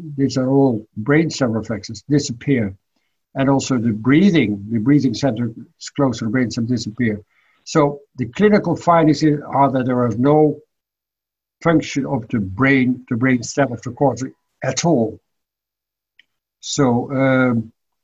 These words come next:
and when you measure an E E G in, in patients with induced cardiac arrest, we see that within ten to twenty seconds, the E E G is flatlined as well. E E G, E E G is the electrical registration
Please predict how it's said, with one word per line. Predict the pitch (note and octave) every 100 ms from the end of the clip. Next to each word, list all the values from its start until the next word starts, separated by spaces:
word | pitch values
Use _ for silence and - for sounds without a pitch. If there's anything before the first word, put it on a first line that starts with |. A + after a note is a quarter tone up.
| _ _ -
and | C#3 D3 D3
when | D3+ D3
you | C#3
measure | C3+ E3 - D3
an | C#3
E | D3+ C#3 B2+
E |
G | A2+ C3 F#3+ C#3+
in, | C3+ B2+ C#3
in | C3 B2+ -
patients | D3+ C#3 C#3 B2
with | B2+
induced | B2+ C#3+ C3+ -
cardiac | C#3 A2+ B2+
arrest, | C3 C#3+ - C3+
we |
see | B2 - C3+
that | C3 B2
within | C#3 B2 C#3 C#3 A#2+
ten | F3+ D#3+
to | - A#2+
twenty | - D#3+ C#3
seconds, | C3 D3 C#3 C#3+
the | C#3
E | C#3+ C3
E |
G | A#2+ C3 C3+
is | A#2+
flatlined | - C3 C3+ B2+ A2
as | A2+
well. | B2 B2+ A2
E | B2+
E | A2+
G, | G#2
E | C#3+ C3+ C3+ C3 _ _ -
E | B2+
G | A2+ C#3
is | B2+ -
the | B2 - _ _ B2
electrical | B2 C#3+ - C#3 C3 - _ _ _ _
registration | B2 C#3 B2+ A#2 - D3 B2+ - A#2